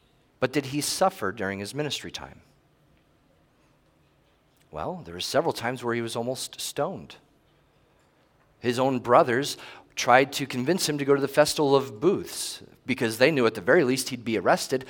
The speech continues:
possibly even killed. He went to the Garden of Gethsemane according to God's will, praying deeply. He was insulted.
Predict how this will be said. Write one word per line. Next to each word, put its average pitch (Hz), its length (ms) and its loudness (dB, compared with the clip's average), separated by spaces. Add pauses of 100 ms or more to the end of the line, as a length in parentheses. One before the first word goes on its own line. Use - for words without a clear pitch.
(180)
possibly 139 460 -2
even 131 340 -8
killed. 123 400 -10 (1400)
He 131 120 -4
went 131 180 2
to 143 100 -2
the 127 100 -2
Garden 135 340 6
of 135 160 -4
Gethsemane 127 640 -2 (1500)
according 143 500 -2
to 117 80 -6
God's 82 340 -2
will, 71 260 -12 (2250)
praying 101 560 -2 (300)
deeply. - 500 -10 (1900)
He 117 120 -6
was 107 160 -4
insulted. 139 680 -4